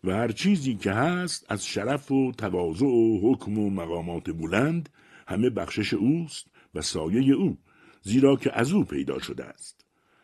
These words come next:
همچنان که هرچه این دست کند از سایهٔ عقل کند، زیرا که سایهٔ عقل بر اوست،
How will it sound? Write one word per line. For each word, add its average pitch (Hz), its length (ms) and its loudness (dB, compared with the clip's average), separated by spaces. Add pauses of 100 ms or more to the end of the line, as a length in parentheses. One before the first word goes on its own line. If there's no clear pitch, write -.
(220)
همچنان 104 500 0
که 120 320 2 (440)
هرچه 170 340 2
این 156 200 0
دست 113 360 2
کند 113 380 0 (360)
از 101 120 0
سایهٔ 104 480 2
عقل 131 420 0
کند، 60 540 -14 (300)
زیرا 101 340 2
که 104 140 -2
سایهٔ 87 560 -2
عقل 135 500 -2 (300)
بر 98 140 2
اوست، - 580 0